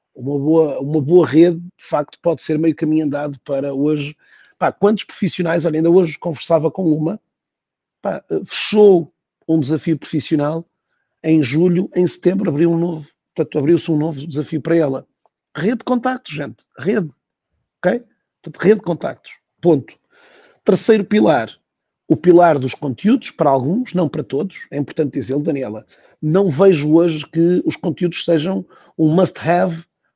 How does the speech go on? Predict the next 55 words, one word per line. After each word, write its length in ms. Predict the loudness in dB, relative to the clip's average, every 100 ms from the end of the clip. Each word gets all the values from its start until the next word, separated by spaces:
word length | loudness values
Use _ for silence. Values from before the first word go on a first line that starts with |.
| -2
na 80 |
estratégia 520 | 0 0 0 -2 -2 -4
de, 260 | -6 -8
de, 420 | -10 -12 -10 -10 -8
de 120 | -8
LinkedIn. 340 | -10 -12 -16 _ _ _
Pá, 120 | -6 0
não 220 | 0 0
é 140 | -4
para 160 | -4 -4
algumas 260 | -4 -8
pessoas. 360 | -12 -14 -14 -16 -20 _ _
Então, 120 | -2
pá, 140 | -2
temos 240 | 0 0 -2
que 60 |
ser, 160 | -2 0 0
quer 100 | 0
dizer, 160 | 2
"É, 120 | 4 4
pá, 160 | 4
Pedro, 300 | 2 2 0 -4 -20 -8 -2
achas 320 | 0 0 0
que 440 | 0 4 4 2 -2 -20 _
post 400 | 4 4 4 2
or 120 | 4
die?" 500 | 4 4 4 2 -2 _ _
Não. 340 | 0 0 -2 -12 _ _ -14
É 60 |
pá, 220 | -8 -6
não 180 | -6 -8
post 320 | -8 -10 -8
or 60 | -12
die. 280 | -12 -16 -14 -4
Ah, 60 | -2
pá, 180 | -2
para 160 | 0 2
alguns 320 | 4 2 0
sim, 180 | 0 0
para 160 | 2 0
ti, 380 | 2 0 0 -4 _
para 120 | -6 0
quem 120 | 0
está 220 | 0 0
nestas 340 | -2 -2 -2
áreas 240 | 0 0 -2
da, 80 | -2
do 300 | -2 -2 0
marketing 320 | 0 0 -2
e 40 |
da 80 | -2
comunicação, 500 | -2 -2 -2 -4 -8
faz-me 420 | -4 -4 -4 -6
todo 220 | -6 -6
sentido. 560 | -6 -8 -6 -6 -6 -8